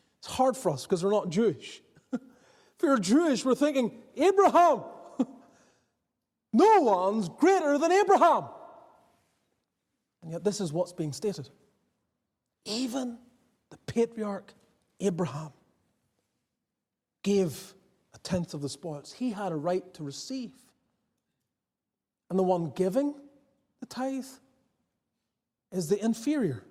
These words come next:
I don't mean that in terms, I need to state that because of the age in which we live. I'm not talking about the fact that Abraham was inferior in terms of value before God. I'm not saying that he was a lesser being before God.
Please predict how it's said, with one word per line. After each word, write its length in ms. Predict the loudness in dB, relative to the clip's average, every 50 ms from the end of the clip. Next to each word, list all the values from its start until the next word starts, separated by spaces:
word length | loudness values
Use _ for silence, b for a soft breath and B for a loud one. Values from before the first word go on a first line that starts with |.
| -6
I 60 | -2 -2
don't 180 | -2 0 0
mean 200 | 0 0 2 0
that 180 | 0 -2 -2 -6
in 60 | -8
terms, 300 | -4 -2 -2 -2 -4 -6 -8
I 60 | -6
need 160 | -6 -6 -4 -6
to 60 | -8
state 300 | -8 -4 -2 -2 -2 0
that 420 | -2 -4 -4 -4 -8 -20 _ -18 -18
because 280 | -12 -6 -4 -2 -2
of 80 | -2 -2
the 140 | -2 0 0
age 160 | -2 -2 -2
in 60 | -6
which 180 | -6 -6 -4 -4
we 60 | -2
live. 200 | -2 -2 -2 -4 B B B B B B
I'm 60 | -4
not 180 | -4 -4 -4 -4
talking 420 | -2 -2 -2 -2 -2 -6 -6 -6
about 280 | -4 -2 0 -2 -2 -2
the 80 | -6 -8
fact 380 | -4 -2 -2 -2 -2 -4 -6
that 120 | -8 -6 -2
Abraham 540 | -2 -2 -2 -2 -6 -4 -4 -4 -4 -4 -6 B B B B B B
was 240 | -2 -2 -2 0 -2
inferior 500 | -4 -4 -2 0 0 2 2 0 -2 -2
in 80 | -4
terms 360 | -6 -6 -6 -4 -4 -2 -4
of 80 | -4 -6 -6 -4
value 300 | -2 0 0 0 -2 -4
before 400 | -4 -6 -6 -6 -4 -6 -4 -4
God. 340 | -2 -2 -2 -2 -4 -8 -14 B B B B B
I'm 80 | -8 -8
not 140 | -6 -6
saying 400 | -6 -4 -2 -2 -2 -2 -4 -4
that 140 | -4 -4 -6
he 240 | -6 -8 -6 -4 -2
was 340 | 0 0 0 -2 -4 -8 -10 -10 -8 -4
a 100 | -2 -2
lesser 600 | 0 0 -2 -2 -4 -6 -4 -2 -2 -2 -2 -4 B B B B -10 -4
being 420 | -2 0 0 2 0 0 0 0 -2
before 320 | -2 -2 -2 -2 -2 0
God. 300 | 0 0 0 0 0 -2